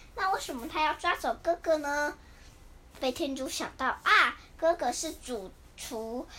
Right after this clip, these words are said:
所以他应该是想要把他抓去煮给他吃吧。叫哥哥煮东西给他吃。然后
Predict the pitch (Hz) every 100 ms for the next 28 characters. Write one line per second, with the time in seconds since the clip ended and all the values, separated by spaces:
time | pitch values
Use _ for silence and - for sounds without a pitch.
0 | - - - 285 302 339 285 285 294 370
1 | - - - 226 - 214 233 285 - 320
2 | 311 320 - 415 311 214 - - - -
3 | - - - - - - - - - -
4 | - - - 262 262 277 302 - - 339
5 | 320 320 - - - - 339 349 359 -
6 | 339 311 262 - - - - - - -
7 | - - - - - - - 339 277 311
8 | 311 294 - - 220 - 294 302 392 -
9 | 302 - - - 311 311 - - - -
10 | 294 294 294 294 - - - - - -
11 | - - 277 320 285